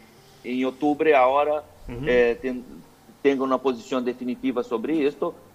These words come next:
Speaker 1: A molineria está um pouco mais aceptiva sobre, sobre a possibilidade. E para a agronomia em si, a produção, como, como nos informou, nós outros somos uma corredora de dois agrônomos.
Speaker 2: Uhum.
Speaker 1: Eh, eu hago a parte comercial e meu sócio, a,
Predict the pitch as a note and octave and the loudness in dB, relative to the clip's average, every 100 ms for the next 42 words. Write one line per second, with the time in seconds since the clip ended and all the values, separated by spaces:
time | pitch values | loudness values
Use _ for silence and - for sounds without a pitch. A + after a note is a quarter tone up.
0 | - C#3 D3+ D3 D3 C#3+ C#3+ D#3+ C#3 - | 2 2 4 0 -2 -4 0 0 0 2
1 | D3 C3+ D3 C#3 B2+ C3+ B2+ - - - | 0 2 -2 -2 -4 -6 -8 -12 -14 -16
2 | _ C3+ C#3 B2+ A#2 B2+ A2+ A#2+ A#2+ A#2 | _ -18 -10 -8 -8 -8 -6 -4 -4 -4
3 | - - A#2 A2+ A#2 A#2 A#2+ B2 C3 C3+ | -8 -8 -6 -4 -4 -4 -8 -8 0 4
4 | E3 - - - _ _ - - D3 D3 | 4 2 -18 -20 _ _ -20 -8 -4 -2
5 | D3 C#3 C#3 D#3+ F#3 D3 C3 C3+ C#3 C#3+ | -2 -4 2 6 8 6 6 2 0 -4
6 | C3 C3 D#3+ C3+ A2 A2 G#2+ C#3+ D3 A#2 | -4 -6 -6 -6 -6 -10 -12 -8 -6 -4
7 | A2+ A#2+ A2+ - C#3 B2 - A#2+ A#2+ G2 | -4 -4 -10 -8 -10 -10 -8 -6 -6 -8
8 | E2+ - G#2 - - A#2 A2+ A2+ - G#2+ | -10 -16 -20 -20 -20 -16 -10 -10 -10 -10
9 | G#2 A2 A2 G#2+ - - A2 A#2 A#2 C3 | -4 -2 2 0 -2 -8 0 2 4 4
10 | A#2+ G#2+ B2 - A#2+ B2 A#2 A#2+ A#2 A2+ | 4 2 0 -2 -4 -2 -2 -2 0 0
11 | A2+ B2+ A#2+ A2 A#2+ A#2 G#2 A#2+ C#3+ C3+ | 2 2 4 4 2 4 2 4 2 2
12 | C3 - - - A2+ C3+ - G#2 G#2+ G#2 | -4 -8 -20 -18 -16 -12 -2 2 2 2
13 | G#2 A#2+ A2+ A2+ A2+ A2 - A2 A2 - | 4 4 4 0 -2 -6 -6 -8 -6 2
14 | C3 A#2 G#2+ A#2+ - A2+ A2+ | 2 2 -6 -6 -4 -4 -4